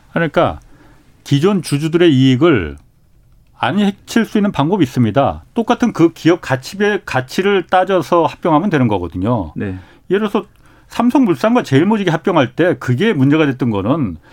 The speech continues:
Speaker 1: 삼성물산과 제일모직은 비교가 안 될 정도의 규모의 가치가 있는 회사입니까? 회사 아닙니까? 삼성물산이라는 회사가. 근데 오히려 삼성물산이 훨씬 더 기업 가치가 적은 회사라고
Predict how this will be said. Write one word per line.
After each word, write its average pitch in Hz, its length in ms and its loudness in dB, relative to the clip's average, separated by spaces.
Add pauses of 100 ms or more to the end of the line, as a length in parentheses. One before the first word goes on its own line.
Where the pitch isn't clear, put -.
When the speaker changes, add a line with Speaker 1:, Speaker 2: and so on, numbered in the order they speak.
(220)
Speaker 1:
삼성물산과 185 800 0
제일모직은 156 480 0
비교가 131 400 -2
안 156 100 -2
될 160 140 2
정도의 147 420 0
규모의 120 480 0
가치가 131 380 -4
있는 131 380 2 (340)
회사입니까? 127 420 -2 (200)
회사 185 180 0
아닙니까? 120 420 -2
삼성물산이라는 113 920 -2
회사가. 95 420 -4 (320)
근데 165 140 0
오히려 170 340 4
삼성물산이 214 640 -2
훨씬 220 240 -2
더 202 160 -2 (160)
기업 147 180 0
가치가 175 260 0
적은 113 340 -4
회사라고 156 720 0